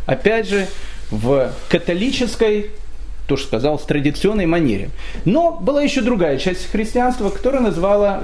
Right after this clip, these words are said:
которых назвали ариане. Ариане, я не буду об этом говорить, мы об этом говорили на уроках истории. Ариане, э, арианцы, они отличались от католиков какими-то вещами, и католики их считали,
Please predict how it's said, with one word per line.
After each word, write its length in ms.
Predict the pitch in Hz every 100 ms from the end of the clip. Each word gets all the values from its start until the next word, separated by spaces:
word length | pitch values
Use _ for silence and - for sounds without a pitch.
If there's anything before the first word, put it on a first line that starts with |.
| -
которых 360 | 175 214 170
назвали 340 | 170 143 170 175
ариане. 600 | 151 170 170 117 104 - - - - - - - - - - -
Ариане, 640 | 180 240 311 302 262 254
я 80 | 285
не 80 | 294
буду 220 | 262 202
об 80 | 180
этом 180 | 185 196
говорить, 380 | 233 277 302
мы 100 | 208
об 80 | 180
этом 180 | 165 151
говорили 640 | 147 143 139 131 120 117 -
на 340 | 127 120 120 - -
уроках 420 | 131 147 147 170 208
истории. 420 | 202 294 277 233 -
Ариане, 640 | 180 226 277 262 247 226 -
э, 400 | - 151 151 139
арианцы, 400 | 135 147 226 220
они 160 | 170 165
отличались 800 | 175 160 147 196 185 131 120 - -
от 280 | 151 151 - 127 -
католиков 540 | 208 339 302 - 202
какими-то 400 | - 160 165 156
вещами, 520 | 190 196 269 269 254 - - -
и 120 | 233 254
католики 640 | - 220 277 285 277 -
их 160 | 220 226
считали, 720 | - - 196 202 202 196 185